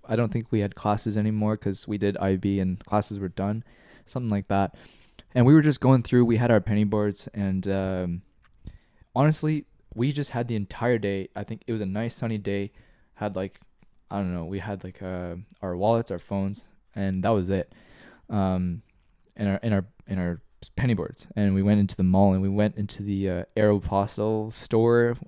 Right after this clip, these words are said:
I think that's what it's called. And it was liquidating. They're closing down. So we went in and we bought, uh, two, two of the wooden poles that they hung the,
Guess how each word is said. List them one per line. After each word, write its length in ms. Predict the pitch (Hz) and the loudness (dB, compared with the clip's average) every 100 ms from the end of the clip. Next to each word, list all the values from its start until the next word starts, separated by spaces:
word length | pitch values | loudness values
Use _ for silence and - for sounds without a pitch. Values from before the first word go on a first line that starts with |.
| _ | _
I 80 | 104 | -6
think 180 | 117 | -4
that's 280 | 107 110 - | 0 0 0
what 80 | 113 | -2
it's 120 | 110 | -2
called. 260 | - 107 123 | 0 0 0
And 120 | 107 | 0
it 40 | |
was 280 | 110 113 - - | 0 0 -2 0
liquidating. 500 | 135 143 117 101 98 | 0 4 4 4 2
They're 120 | 117 | 0
closing 360 | - 135 123 101 | 4 2 4 0
down. 260 | 101 90 - - - - - - - _ _ | -2 -2 -6 -20 -20 -20 -20 -20 -20 _ _
So 140 | - | -6
we 80 | 170 | -4
went 200 | 175 151 | 0 2
in 220 | 123 117 127 - _ _ - - | 2 0 -2 -18 _ _ -8 -2
and 80 | |
we 80 | 117 | 0
bought, 400 | 107 110 113 110 - | 2 2 2 0 -4
uh, 320 | 98 95 90 110 _ - - - - - | -4 -2 -4 -10 _ -20 -20 -20 -20 -20
two, 340 | - 151 165 - _ | -4 -2 -2 -4 _
two 180 | - 156 | 2 2
of 60 | 151 | 4
the 80 | |
wooden 340 | 123 123 139 135 | 4 4 4 2
poles 440 | - 139 139 120 | 2 0 0 -2
that 200 | 117 113 | -4 -2
they 120 | 113 107 | -2 -4
hung 460 | - 131 127 123 | -2 -2 0 -2
the, 300 | 120 113 110 | -2 -2 -4